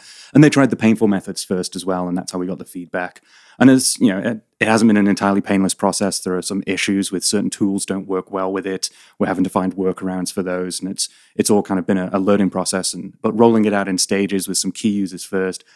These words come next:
ironing out the kinks before you get to the sort of non-engineering teams and people who perhaps don't know how to use an S S H tunnel workaround for some tool and having to find more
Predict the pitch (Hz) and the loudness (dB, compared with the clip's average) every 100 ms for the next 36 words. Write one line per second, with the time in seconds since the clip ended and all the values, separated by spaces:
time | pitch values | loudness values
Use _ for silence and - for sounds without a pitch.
0 | _ - 101 104 98 95 92 - 95 - | _ -4 0 2 2 0 -4 -4 -6 -4
1 | 98 - 92 95 95 - - 98 92 - | -6 -2 -2 -2 -4 -6 -4 -4 -4 -10
2 | _ _ - - 98 92 90 - - 113 | _ _ -6 -2 0 0 -4 -8 -6 -2
3 | 104 104 98 98 92 95 92 92 - 95 | 0 4 4 4 2 2 0 -2 -2 -2
4 | 92 90 92 90 - _ _ - 107 95 | -2 -4 -6 -8 -12 _ _ -2 0 -2
5 | - 98 98 - 95 101 95 92 90 90 | -2 -4 -4 -2 -2 -2 -2 -2 -2 -2
6 | 90 _ _ - 101 92 92 - - 90 | -6 _ _ 0 0 2 0 0 0 0
7 | - - 101 92 95 95 92 - 95 90 | -2 -4 -2 0 0 0 -2 0 0 0
8 | - - 95 90 - 110 98 92 90 90 | -2 -2 -2 -4 0 2 2 -2 -6 -10
9 | - 101 95 95 92 87 95 92 | -10 -8 -6 -6 -8 -8 -6 -6